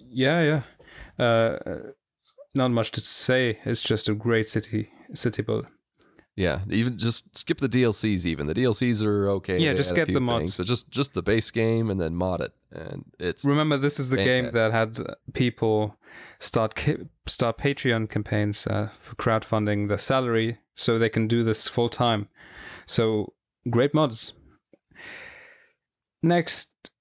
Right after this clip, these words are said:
Speaker 1: Deus Ex, Human Revolution, and
Speaker 2: Of
Speaker 1: Mankind
Speaker 2: course.
Speaker 1: Divided. Uh, Human Revolution at two pound fifty-nine.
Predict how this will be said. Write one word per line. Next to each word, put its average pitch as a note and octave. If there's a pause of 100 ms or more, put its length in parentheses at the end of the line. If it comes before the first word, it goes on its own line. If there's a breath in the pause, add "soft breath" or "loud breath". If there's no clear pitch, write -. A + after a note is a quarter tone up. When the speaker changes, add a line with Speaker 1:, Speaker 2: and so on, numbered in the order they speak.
(380)
Speaker 1:
Deus F3+
Ex, D3+ (100)
Human D3
Revolution, B2+ (140)
and -
Speaker 2:
Of B2+
Speaker 1:
Mankind A#2
Speaker 2:
course. G#2+
Speaker 1:
Divided. A#2+ (880 soft breath)
Uh, C#3 (120)
Human F3
Revolution C#3+
at G#2+
two E3
pound C3
fifty-nine. C#3